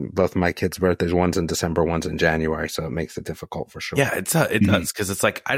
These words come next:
Speaker 2: it's, it's hard enough to come up with one gift, let alone two gifts. <laughs> Like, you know,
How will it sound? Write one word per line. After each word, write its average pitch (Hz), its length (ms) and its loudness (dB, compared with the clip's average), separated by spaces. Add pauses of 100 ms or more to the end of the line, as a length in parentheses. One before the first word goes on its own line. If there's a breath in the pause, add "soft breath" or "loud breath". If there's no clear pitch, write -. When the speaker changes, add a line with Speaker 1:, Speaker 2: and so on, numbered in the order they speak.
(120)
Speaker 2:
it's, - 320 -2
it's 123 140 2
hard 180 200 0
enough 135 180 2
to - 80 -6
come 120 140 2
up 101 120 2
with 90 100 -2
one 104 240 2
gift, 71 420 -4
let 101 180 4
alone 90 240 2
two - 200 0
gifts. - 400 -2
<laughs> 120 160 2
Like, 147 220 0
you 147 80 2 (100)
know, 139 120 4